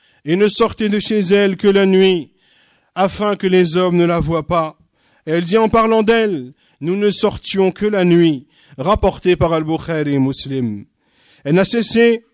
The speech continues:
de s'occuper du prophète sallallahu alayhi wa sallam et de veiller la nuit aux côtés du prophète sallallahu alayhi wa sallam lors de la maladie qui a précédé sa mort.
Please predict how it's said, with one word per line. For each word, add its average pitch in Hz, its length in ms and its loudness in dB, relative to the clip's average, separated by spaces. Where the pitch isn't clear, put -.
de 156 80 -2
s'occuper 226 480 -4
du 208 160 -8
prophète 240 420 -2
sallallahu 233 520 2
alayhi 220 400 2
wa 226 120 4
sallam 190 680 0
et 156 120 -2
de 180 120 0
veiller 233 400 -2
la 240 160 2
nuit 233 420 0
aux 175 100 0
côtés 226 320 -4
du 214 140 -8
prophète 240 420 -4
sallallahu 240 540 -2
alayhi 226 460 0
wa 220 120 4
sallam 220 640 0
lors 202 360 2
de 202 100 2
la 220 160 2
maladie 214 520 -2
qui 208 160 -2
a 208 60 2
précédé 196 500 -2
sa 190 200 -2
mort. 190 500 0